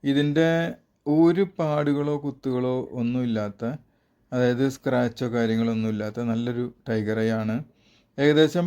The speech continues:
പത്ത് ക്യാരറ്റിന് മുകളിലാണ് ഇതിൻ്റെ വെയിറ്റ്. ഇതിന് ഒരു ക്യാരറ്റിന് ഇരുന്നൂറ് രൂപയാണ് വില. ഇത് ഹോൾസെയിൽ റേറ്റ് ആണ്. ആകെ ഒരെണ്ണം മാത്രമേ ഉള്ളൂ. ആരെങ്കിലും ആവശ്യമുണ്ടെങ്കിൽ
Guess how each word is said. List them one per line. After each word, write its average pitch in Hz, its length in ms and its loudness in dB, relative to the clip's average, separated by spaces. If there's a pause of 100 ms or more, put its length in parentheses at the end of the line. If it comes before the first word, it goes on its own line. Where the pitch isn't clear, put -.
പത്ത് 165 400 -2
ക്യാരറ്റിന് 147 480 0
മുകളിലാണ് 123 600 -2
ഇതിൻ്റെ 110 320 -2 (460)
വെയിറ്റ്. 110 520 -2 (840)
ഇതിന് 175 320 2 (340)
ഒരു 143 120 2
ക്യാരറ്റിന് 127 640 0 (580)
ഇരുന്നൂറ് 147 540 0
രൂപയാണ് 107 440 -2 (300)
വില. 104 200 -2 (800)
ഇത് 147 240 4 (280)
ഹോൾസെയിൽ 143 440 0
റേറ്റ് 123 320 -2
ആണ്. 113 140 -2 (200)
ആകെ 143 480 -2 (220)
ഒരെണ്ണം 135 420 -2
മാത്രമേ 127 400 -4
ഉള്ളൂ. 104 160 -6 (540)
ആരെങ്കിലും 143 480 2
ആവശ്യമുണ്ടെങ്കിൽ 120 640 -2